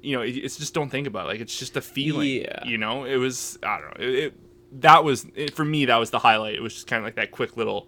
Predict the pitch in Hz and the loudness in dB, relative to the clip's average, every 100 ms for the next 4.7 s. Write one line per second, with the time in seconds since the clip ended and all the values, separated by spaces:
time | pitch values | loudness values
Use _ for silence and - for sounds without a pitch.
0 | - - 127 127 123 113 107 104 101 107 | -12 -12 -4 0 2 2 -2 -6 -8 -12
1 | - 113 98 95 127 95 107 - - - | -10 -8 -8 2 2 2 -2 -20 -18 -8
2 | 127 101 - - - - - - - - | -2 -2 -2 -10 -16 -20 -20 -20 -20 -20
3 | - - - - 127 113 - - 127 120 | -20 -20 -20 -4 -2 -2 -8 -8 -2 0
4 | 120 127 120 107 101 - - | 0 -2 -2 -2 -4 -8 -10